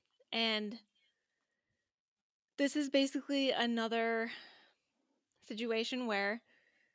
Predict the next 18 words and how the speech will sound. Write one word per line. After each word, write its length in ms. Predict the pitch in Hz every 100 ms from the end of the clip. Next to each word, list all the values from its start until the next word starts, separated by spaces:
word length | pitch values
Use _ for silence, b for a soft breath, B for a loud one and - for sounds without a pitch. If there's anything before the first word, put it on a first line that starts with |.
| _ _ -
Kelly's 300 | 208 208 220
trying 140 | 247
to 60 | 226
ask 220 | 226 -
him 120 | 254
questions, 480 | 254 262 - 320 330 - -
he 240 | - 202
avoids 440 | 196 208 233 226
it, 240 | 285 302 - _ _ _ _ _ _ _ _ _ -
and 500 | 262 285 285 277 254 _ _ _ -
I 160 | 294
don't 240 | 339 349 311
care 200 | 330 339
how 160 | 285
messed 260 | 226 208 -
up 140 | 214
he 160 | 240 208
is, 240 | 196 196